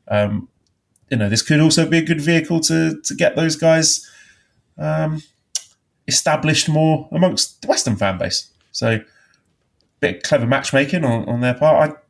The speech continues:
yeah, I, I think the Forbidden Door thing is not something I'm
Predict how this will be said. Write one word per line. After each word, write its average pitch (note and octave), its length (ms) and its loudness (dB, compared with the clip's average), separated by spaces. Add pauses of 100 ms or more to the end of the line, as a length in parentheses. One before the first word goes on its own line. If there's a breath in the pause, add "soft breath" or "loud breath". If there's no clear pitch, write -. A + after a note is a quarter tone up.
(100)
yeah, G#2+ 200 0
I, B2+ 300 2
I B2+ 40 0
think B2+ 240 -2
the A2+ 220 -2 (600 loud breath)
Forbidden B2 340 0
Door G2+ 200 0
thing G#2 160 -2
is G#2 160 0
not - 240 -2 (200)
something G2+ 320 -2
I'm F#2+ 200 -4